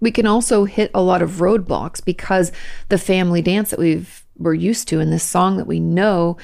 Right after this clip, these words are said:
you know, is so familiar that we do it as well, right? It's like they have expectations. Like I said before, there's assumptions about what your role is gonna be, and your role's always been that. And then we're so comfortable in that role that we perpetuate it.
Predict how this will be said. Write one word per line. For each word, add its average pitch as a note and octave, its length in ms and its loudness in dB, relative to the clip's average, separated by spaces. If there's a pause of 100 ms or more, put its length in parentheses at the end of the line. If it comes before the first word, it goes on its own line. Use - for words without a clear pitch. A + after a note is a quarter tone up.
(140)
you G3 100 2
know, E3+ 180 2
is F3+ 120 2
so G3 220 2
familiar F3+ 680 2
that - 140 -2
we G3+ 480 0 (380)
do F3+ 200 4
it E3 100 4
as D3+ 180 0
well, G3 460 0
right? D#3 240 0
It's - 180 -4
like D#3+ 180 -2 (400)
they F#3 180 4
have G#3+ 140 4
expectations. F#3+ 760 -2
Like D#3+ 160 -6
I - 20 -8
said - 180 -8
before, F3 280 2
there's D#3+ 180 0
assumptions G#3 540 0
about E3+ 240 2
what - 120 -2
your E3+ 120 2
role F3 200 4
is F3 80 0
gonna E3+ 140 -4
be, D#3+ 100 -2
and E3+ 80 0
your E3+ 80 0
role's E3+ 200 2
always D#3 220 2
been G#3+ 180 4
that. E3 220 2 (260)
And G3 120 4
then F#3 140 4
we're A3 160 4
so G3 180 0
comfortable F#3+ 600 0
in D#3+ 160 0
that D#3+ 180 0
role E3 160 2
that D3+ 140 -2
we A3 320 -2
perpetuate D#3+ 840 -2
it. - 220 0